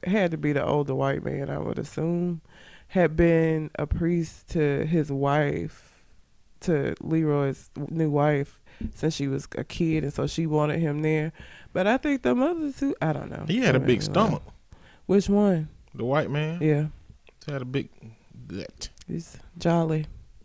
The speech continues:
Speaker 1: He's a jolly man.
Speaker 2: I
Speaker 1: I
Speaker 2: assume he's white. He might be, he might be something else.
Speaker 1: He looked pretty white to me.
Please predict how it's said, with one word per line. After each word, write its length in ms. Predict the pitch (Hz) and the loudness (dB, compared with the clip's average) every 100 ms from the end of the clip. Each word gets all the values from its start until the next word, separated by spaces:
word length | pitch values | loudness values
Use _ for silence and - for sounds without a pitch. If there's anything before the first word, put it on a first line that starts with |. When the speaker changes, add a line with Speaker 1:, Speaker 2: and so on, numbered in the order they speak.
| - - - - | -20 -20 -20 -16
Speaker 1:
He's 100 | 156 | -6
a 20 | |
jolly 340 | 156 156 156 | -4 -2 -2
man. 420 | 151 151 147 147 - - - - - | -4 -6 -6 -10 -14 -20 -16 -16 0
Speaker 2:
I 80 | 466 | 6
Speaker 1:
I 40 | 466 | 10
Speaker 2:
assume 320 | 453 131 117 | 10 10 6
he's 180 | 110 101 | 2 0
white. 280 | 101 95 | 0 0
He 100 | 117 | -2
might 200 | 113 113 | -2 -2
be, 240 | 104 98 - - - _ - - | -2 -4 -6 -16 -20 _ -20 -20
he 100 | - | -14
might 220 | 120 - | -12 -10
be 60 | 101 | -10
something 320 | - - 87 | -10 -8 -8
else. 300 | 73 - - _ - - - | -8 -12 -16 _ -20 -20 -18
Speaker 1:
He 140 | 156 | -12
looked 300 | 165 196 - | -8 -8 -4
pretty 220 | 202 202 | -2 0
white 340 | 185 190 202 - | 0 -2 -2 -6
to 80 | 170 | -8
me. 320 | 180 190 | -4 -6